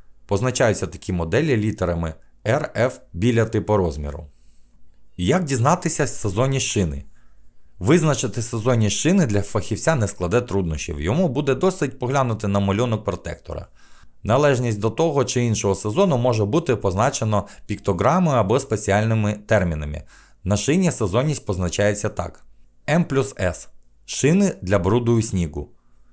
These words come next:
Альпійська гірка. Зимові шини. Сніжинка. Зимова шина. All Season. Чотири С. Всесезонні шини. Індикатори зносу.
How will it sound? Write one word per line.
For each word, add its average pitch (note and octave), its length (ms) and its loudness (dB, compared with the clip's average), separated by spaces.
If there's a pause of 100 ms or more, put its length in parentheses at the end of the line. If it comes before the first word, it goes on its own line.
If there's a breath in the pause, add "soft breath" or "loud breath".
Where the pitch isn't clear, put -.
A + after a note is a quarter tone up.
(320)
Альпійська B2+ 540 0
гірка. A#2+ 520 0 (380)
Зимові G2+ 460 2
шини. D2+ 440 -6 (280)
Сніжинка. C#3+ 760 0 (340)
Зимова A2 540 2
шина. D2 420 -6 (560)
All D3 240 2
Season. E2 500 -2 (300)
Чотири G2+ 460 -4
С. E2 240 -8 (140)
Всесезонні G2+ 720 2
шини. D2+ 400 -8 (1000)
Індикатори A#2 680 0
зносу. G2 440 -2